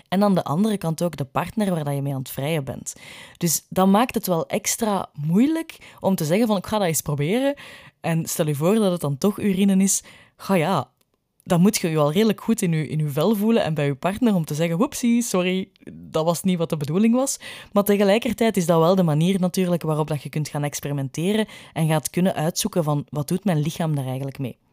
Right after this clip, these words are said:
Er zijn heel veel mensen die dat squirten najagen. Ik krijg daar veel mailtjes en berichtjes over, vooral van partners die vragen,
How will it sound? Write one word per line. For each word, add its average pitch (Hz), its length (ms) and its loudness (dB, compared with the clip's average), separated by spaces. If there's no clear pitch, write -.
Er 175 120 -2
zijn 226 160 6
heel 240 160 6
veel 240 140 4
mensen 226 360 4
die 190 100 2
dat 165 160 0
squirten 175 560 -2
najagen. 202 720 -2
Ik - 100 -12
krijg 156 220 -2
daar 143 160 -6
veel 160 320 2
mailtjes 208 360 2
en 180 140 2
berichtjes 165 420 -4
over, 156 320 -4
vooral 147 400 0
van 160 200 -2
partners 160 520 -4
die 156 160 -4
vragen, 151 420 -2